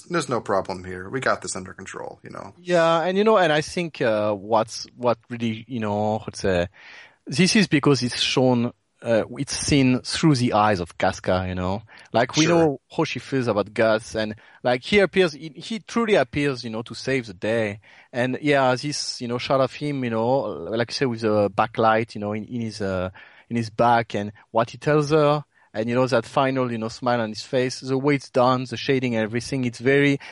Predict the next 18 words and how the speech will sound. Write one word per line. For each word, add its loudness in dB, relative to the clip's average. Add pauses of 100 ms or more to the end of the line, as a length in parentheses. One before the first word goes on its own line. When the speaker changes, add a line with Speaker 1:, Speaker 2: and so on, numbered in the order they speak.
Speaker 2:
and -4
then 2
her 2
face, 0
you -8
know, 0
looking -4
up -2
to, -10
uh, -6
you -8
know, -2
to -8
him, -2 (380)
it's -2
very, 4
you 2
know, 2